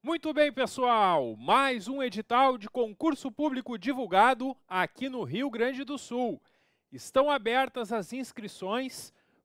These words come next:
para o concurso da Prefeitura Municipal de Imbé. Este concurso público oferece vagas apenas na área da educação.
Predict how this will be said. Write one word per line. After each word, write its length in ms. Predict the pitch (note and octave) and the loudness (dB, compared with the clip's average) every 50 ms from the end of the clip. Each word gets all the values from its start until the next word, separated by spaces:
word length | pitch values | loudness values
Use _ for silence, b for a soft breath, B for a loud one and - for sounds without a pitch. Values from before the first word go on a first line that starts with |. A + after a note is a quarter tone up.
| b _ _ | b _ _
para 260 | C4 C#4 D4+ D#4 D4+ | 0 2 2 2 2
o 60 | D4 | -2
concurso 880 | - - D4 B3+ B3 G3+ _ - B3 C4 D4+ C#4+ C4+ - - C#4 C4+ - | -2 -2 -2 -2 -2 -6 _ -8 -2 -2 -2 -2 -2 -6 -10 -12 -4 -2
da 160 | A#3+ A3+ - | -2 -2 -2
Prefeitura 840 | _ G#3+ G3+ F#3+ - - F#3+ F3 E3+ _ - C4+ C#4+ D4 C#4 B3 | _ -6 -6 -6 -6 -6 -8 -10 -8 _ -8 -6 -6 -4 -4 -6
Municipal 920 | A3+ G#3+ G#3+ G#3 G3+ G3+ - - - F#3+ D#3 _ - A3+ A#3+ B3+ C4 C4 A#3 | -6 -8 -12 -14 -14 -14 -16 -16 -16 -18 -14 _ -4 -2 -2 -2 -2 -4 -8
de 280 | F3 E3 F#3+ G#3+ F#3+ - _ | -12 -14 -14 -14 -14 -14 _
Imbé. 680 | G#3+ B3 C#4 C#4 B3 F3 C3+ F#3+ A3 A#3 G#3+ D3 A2 - _ _ b b b b b b b b b | -12 -12 -12 -12 -12 -8 -6 -4 0 0 0 -2 -2 -8 _ _ b b b b b b b b b
Este 420 | - G3+ C4 D4+ C#4 - - - B3+ | -8 -2 -2 -2 -2 -2 -8 -14 -10
concurso 600 | - A#3 G#3 F#3+ - F#3+ G3+ F#3+ - - A#3+ G3+ | -8 -8 -8 -8 -12 -14 -14 -14 -12 -14 -16 -16
público 680 | - - A#3 C4+ C#4+ G3+ F3 E3 - - - C#3+ - - _ | -12 -10 -6 -6 -6 -6 -8 -12 -12 -12 -16 -16 -16 -12 _
oferece 560 | G3 A3 G#3 - C4 A#3+ A#3+ B3 A#3 - A#3+ | -8 -8 -6 -4 -4 -2 -2 -4 -6 -8 -12
vagas 580 | F#3+ F3 G3 G#3 A#3+ B3 A3 A#3+ A#3 G#3 - | -6 -4 -2 -2 -2 -2 -2 -6 -8 -4 -4
apenas 680 | A#3 A3 - _ - A3+ A#3+ C4 C4 C4 C4 A#3+ G#3 - | -4 -4 -4 _ -10 -8 -8 -6 -6 -6 -8 -8 -8 -10
na 100 | G#3+ G3 | -10 -8
área 400 | F#3+ G3+ G#3+ A#3 A3+ A3 A3 A3 | -4 -4 -4 -4 -4 -4 -8 -8
da 260 | F#3 F3 F#3+ F#3 F3 | -6 -4 -4 -2 -2
educação. 1000 | F3 G#3 B3 C4+ A#3+ F#3+ G#3 A#3 - - B3 A#3+ - - - F#3 F3 D#3+ C#3 A2 | -4 -4 -6 -6 -6 -8 -14 -18 -12 -8 -8 -8 -8 -8 -4 -4 -2 -2 -4 -8